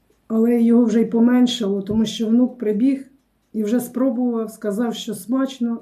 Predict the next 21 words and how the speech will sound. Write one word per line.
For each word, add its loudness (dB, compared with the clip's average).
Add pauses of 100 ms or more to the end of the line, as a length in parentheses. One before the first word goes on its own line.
і -6
трошки -8
під'їв -6
його. -10 (2000)
Тож -2
варіант 0
непоганий, 0
є 0
багато -4
варіантів -4
рецептів -6
кокосового -6
печива. -8 (540)
Це -2
також -6
смачний -4
варіант. -8
Кому 0
сподобався, -6
можете -4
пекти. -12